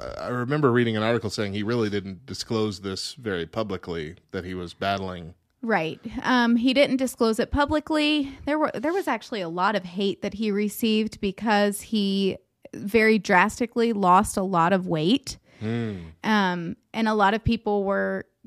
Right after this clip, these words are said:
Speaker 2: you know, just
Speaker 1: Misinterpreted
Speaker 2: being
Speaker 1: that as something else.
Speaker 2: trolls. Well,
Speaker 1: Yeah.
Speaker 2: not only that, but, like, they would say mean things along the lines of, um, Black Panther, yeah,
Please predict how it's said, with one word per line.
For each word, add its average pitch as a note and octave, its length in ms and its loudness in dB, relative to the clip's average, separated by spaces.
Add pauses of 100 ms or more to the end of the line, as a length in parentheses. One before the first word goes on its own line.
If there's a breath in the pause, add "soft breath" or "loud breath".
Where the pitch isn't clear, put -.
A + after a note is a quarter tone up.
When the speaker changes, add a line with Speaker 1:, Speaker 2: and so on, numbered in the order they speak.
(240)
Speaker 2:
you C4+ 140 0
know, G#3 200 2
just G3 220 0
Speaker 1:
Misinterpreted - 60 -2
Speaker 2:
being A3 300 4
Speaker 1:
that G3+ 60 0
as - 60 -10
something F2+ 280 -8
else. G2 360 -8
Speaker 2:
trolls. A3 960 2
Well, D4+ 300 0
Speaker 1:
Yeah. - 140 -8
Speaker 2:
not C4 240 8
only D#4 260 4
that, C#4+ 300 0
but, B3 180 2
like, G3+ 360 0 (380 loud breath)
they B3+ 240 6
would B3+ 160 0
say C#4+ 220 0
mean B3+ 300 4
things A3+ 520 2 (120)
along A3+ 340 4
the A3 80 2
lines G#3 420 2
of, F3+ 400 2
um, F3 460 -4 (1200 soft breath)
Black A3+ 340 4
Panther, G#3+ 840 4 (240)
yeah, D#4 200 0